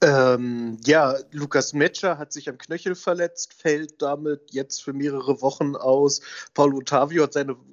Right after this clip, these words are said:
die Saison schon für beendet erklärt. Also der hat sich offensichtlich im vorletzten Spiel schon das Kreuzband gerissen und ist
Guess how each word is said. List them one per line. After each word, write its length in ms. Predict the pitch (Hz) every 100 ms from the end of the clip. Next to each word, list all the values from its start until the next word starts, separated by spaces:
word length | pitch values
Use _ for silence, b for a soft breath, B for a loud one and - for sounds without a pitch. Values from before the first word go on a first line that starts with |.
| _
die 300 | - 147 120
Saison 380 | 139 131 131 131
schon 180 | 156 147
für 160 | - 139
beendet 400 | 127 127 185 156
erklärt. 580 | 165 - 165 156 170
Also 180 | - 131
der 140 | 131 123
hat 120 | -
sich 180 | 135 -
offensichtlich 640 | 139 143 131 135 - 143
im 300 | 139 135 127
vorletzten 600 | - - 156 147 151 -
Spiel 200 | 151 143
schon 160 | 143 139
das 140 | 135
Kreuzband 480 | - 151 156 - 151
gerissen 380 | 151 147 147 143
und 160 | 123 139
ist 180 | 131